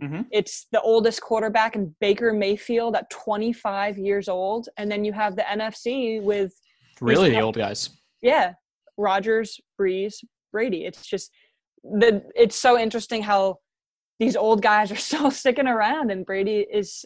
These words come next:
Speaker 2: still performing the way he did fifteen years ago when his team, the two thousand three Patriots, were the only team to be repeat Super Bowl champions.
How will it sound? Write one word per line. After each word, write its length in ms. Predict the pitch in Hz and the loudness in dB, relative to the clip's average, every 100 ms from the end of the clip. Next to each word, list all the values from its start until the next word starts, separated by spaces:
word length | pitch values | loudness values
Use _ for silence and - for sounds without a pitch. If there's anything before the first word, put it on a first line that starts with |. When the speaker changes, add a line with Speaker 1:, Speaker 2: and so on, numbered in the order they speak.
| _ | _
Speaker 2:
still 340 | - - 214 214 | -18 -8 -6 -6
performing 640 | 214 - 196 214 220 196 | -10 -10 -6 -6 -6 -6
the 100 | 185 | -4
way 180 | 190 190 | -2 -2
he 140 | 196 | -4
did 420 | 170 196 190 175 175 _ _ _ | -4 -2 -2 -6 -12 _ _ _
fifteen 380 | - 226 - 240 | -8 -6 -2 -2
years 220 | 208 269 262 | -2 -6 -8
ago 300 | 175 160 - _ _ | -8 -10 -12 _ _
when 280 | 220 214 202 - _ | 0 2 0 -6 _
his 240 | 247 247 - | 2 2 0
team, 380 | 330 349 320 247 | -6 -4 -2 -2
the 60 | |
two 180 | 247 285 | -2 -2
thousand 400 | 285 269 277 269 | 0 0 -2 -6
three 220 | 294 285 | -6 -6
Patriots, 680 | 277 311 320 277 233 233 - - _ - | -6 -6 -6 -4 -4 -4 -10 -20 _ -4
were 80 | 226 | 0
the 140 | 233 | 0
only 320 | - 240 262 254 | -2 -2 -2 -2
team 320 | - 247 233 | -2 -2 -2
to 100 | 226 | -4
be 220 | 208 196 - - | -6 -6 -8 -8
repeat 600 | 196 233 233 233 202 - | -4 -4 -4 -6 -8 -10
Super 260 | - 214 190 | -14 -10 -8
Bowl 160 | 196 185 | -8 -8
champions. 600 | 196 170 - - - | -12 -16 -16 -18 -20